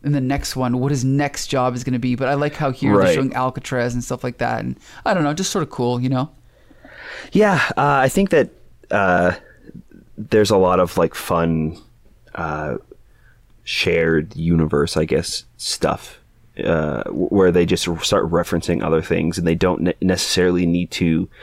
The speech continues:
Speaker 2: sit you down and explain everything
Speaker 1: Right.
Speaker 2: either. It's just, like, a fun Easter egg if you know what it is.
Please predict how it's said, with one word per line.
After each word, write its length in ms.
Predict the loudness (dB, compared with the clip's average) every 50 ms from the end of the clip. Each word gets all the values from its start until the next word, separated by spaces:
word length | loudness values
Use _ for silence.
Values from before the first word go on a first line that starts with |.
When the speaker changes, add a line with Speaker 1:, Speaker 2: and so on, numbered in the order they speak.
| -20 -20 -14 -8
Speaker 2:
sit 240 | -4 0 0 2 2
you 120 | 4 4 4
down 240 | 4 4 2 2
and 100 | 0 0
explain 520 | -2 -4 -4 -6 -4 -2 0 2 2 2 2
everything 260 | 0 0 0 2 2 2 2 2 2
Speaker 1:
Right. 120 | 0 0
Speaker 2:
either. 320 | 2 2 2 2 0 -2 -8 -8 _ -2
It's 140 | 0 2
just, 160 | 2 0 0 0
like, 100 | 0 -2
a 80 | -2
fun 240 | -2 0 -2 0 0
Easter 340 | 0 -2 -2 2 2 4 4
egg 160 | 4 2 0
if 160 | -2 -4 -2
you 140 | 0 0 2
know 200 | 2 2 2 4
what 140 | 4 4 4
it 100 | 4 4
is. 320 | 4 4 2 0 -4 -10